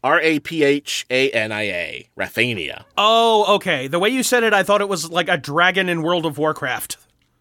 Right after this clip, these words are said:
Speaker 1: It, it might as well be. Both of these could very well be <laughs> some, like, larp names of, you know.
Speaker 2: Well, no, at first I thought it was Wrath, like W R A T H, but apparently it's Raph, the,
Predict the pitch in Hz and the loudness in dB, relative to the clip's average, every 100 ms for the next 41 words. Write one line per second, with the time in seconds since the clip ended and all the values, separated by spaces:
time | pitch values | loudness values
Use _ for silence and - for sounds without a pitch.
0 | - _ 160 185 - 226 160 165 254 143 | -20 _ -6 -4 0 0 2 0 2 0
1 | 131 190 135 180 139 185 220 214 175 165 | 0 0 2 -2 0 0 -2 -2 -6 -6
2 | - 170 175 131 143 139 131 127 127 127 | -6 0 0 2 2 2 2 0 -2 -2
3 | 117 104 - - - _ - - 202 - | -4 -6 -12 -20 -20 _ -8 -2 -2 -2
4 | - 165 143 139 - - _ _ _ _ | 2 4 4 0 -2 -16 _ _ _ _
5 | _ 131 131 135 127 135 127 123 113 120 | _ 0 2 2 2 0 0 0 -2 -2
6 | 113 135 104 98 - _ _ _ _ _ | -2 -4 -6 -6 -10 _ _ _ _ _
7 | _ - - 262 254 277 247 226 330 349 | _ -20 0 0 4 2 4 2 0 2
8 | 262 233 196 180 127 156 190 175 135 - | 4 4 2 0 -2 2 4 4 2 0
9 | 170 156 156 185 190 185 185 175 175 175 | 0 0 0 0 2 0 2 4 4 4
10 | 180 180 - 185 170 180 156 - - 170 | 2 0 -4 -4 -4 -2 -2 -4 -2 -2
11 | - 220 233 196 185 180 - - 143 269 | 0 2 2 2 2 2 0 -4 2 4
12 | 175 120 - 143 151 147 143 | 4 0 -6 0 0 2 -2